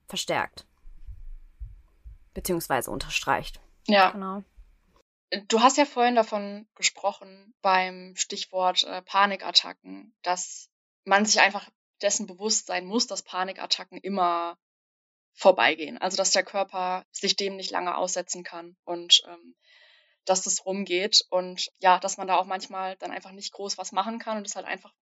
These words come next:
Speaker 2: mehr, also mehr oder weniger, äh, über sich ergehen lassen muss, einfach auch mit dem Wissen, dass es vorbeigeht. Jetzt werden sich vielleicht manche fragen, gibt's denn gar nichts, was man machen kann? Einfach als Bezugsperson, als Angehöriger. Also kann man nicht doch irgendwie behilflich sein und die Person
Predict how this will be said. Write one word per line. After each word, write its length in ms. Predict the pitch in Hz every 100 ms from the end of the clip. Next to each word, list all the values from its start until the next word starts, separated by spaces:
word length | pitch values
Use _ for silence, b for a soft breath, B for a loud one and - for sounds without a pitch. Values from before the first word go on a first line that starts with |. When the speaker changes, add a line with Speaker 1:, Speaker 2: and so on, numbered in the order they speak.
| _
Speaker 2:
mehr, 180 | 190
also 220 | 190 185 175 _ _ _
mehr 200 | 208 214
oder 160 | 214 202
weniger, 560 | 220 226 220 202 208 -
äh, 260 | 196 190 -
über 220 | 214 202
sich 180 | 208 -
ergehen 320 | 190 226 262
lassen 280 | 240 233 220
muss, 180 | 220 -
einfach 260 | 202 214
auch 120 | 185
mit 120 | 190 185
dem 140 | 180
Wissen, 240 | 208 -
dass 160 | 180 175
es 80 | -
vorbeigeht. 640 | 180 175 185 208 175 - b b b b
Jetzt 160 | 185
werden 220 | 196 202
sich 120 | 214 -
vielleicht 260 | 202 190
manche 240 | 196 196 208
fragen, 600 | - - 196 190 190 190 _
gibt's 220 | - 247 -
denn 160 | 202
gar 180 | 196 196
nichts, 200 | 202 -
was 140 | 202
man 120 | - 180
machen 260 | 202 196
kann? 340 | - 175 175 _ b b b b b
Einfach 320 | 196 196 202
als 360 | - 180 185 -
Bezugsperson, 920 | - 220 240 233 - 202 185 190 185
als 320 | - 180 -
Angehöriger. 680 | 180 190 185 175 175 - -
Also 160 | - -
kann 160 | - 196
man 100 | 190
nicht 220 | 180 -
doch 100 | 190
irgendwie 380 | - 226 220 214
behilflich 540 | - 196 196 185 185
sein 320 | - 175 180 180
und 320 | 180 180 180
die 60 |
Person 460 | - 185 185 185 185